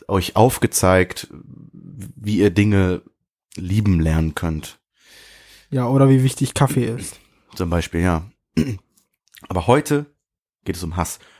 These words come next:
Speaker 1: Denn Hass ist genauso wichtig, mindestens. Denn
Speaker 2: Richtig.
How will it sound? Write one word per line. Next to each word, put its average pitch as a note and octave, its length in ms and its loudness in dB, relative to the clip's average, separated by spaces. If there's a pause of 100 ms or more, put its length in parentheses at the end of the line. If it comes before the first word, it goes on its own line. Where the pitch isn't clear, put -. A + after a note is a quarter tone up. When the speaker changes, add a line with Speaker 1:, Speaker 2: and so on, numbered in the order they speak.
Speaker 1:
Denn E2 180 -8
Hass - 360 -2
ist - 320 -8
genauso F2+ 600 2
wichtig, - 460 -10
mindestens. - 800 0 (460)
Denn F#2 160 4
Speaker 2:
Richtig. E2+ 260 -6